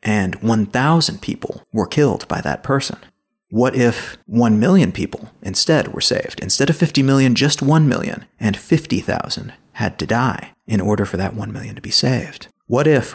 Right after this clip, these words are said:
one million people were saved, and one million people had to die to make that happen?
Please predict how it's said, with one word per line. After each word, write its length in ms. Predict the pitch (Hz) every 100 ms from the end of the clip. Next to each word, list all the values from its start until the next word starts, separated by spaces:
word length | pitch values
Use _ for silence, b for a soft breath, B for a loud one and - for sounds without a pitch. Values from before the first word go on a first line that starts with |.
| -
one 460 | 107 131 151 147 131
million 360 | 156 151 143
people 520 | 139 160 - - - -
were 140 | 104
saved, 600 | - 147 156 - - - - _
and 220 | 110 107 101
one 240 | 131 131
million 240 | 131 127
people 220 | 120 120 110
had 200 | 107 92
to 60 |
die 440 | 82 113 135 - - _
to 80 | -
make 200 | 98 98
that 160 | 95 -
happen? 340 | 127 139 -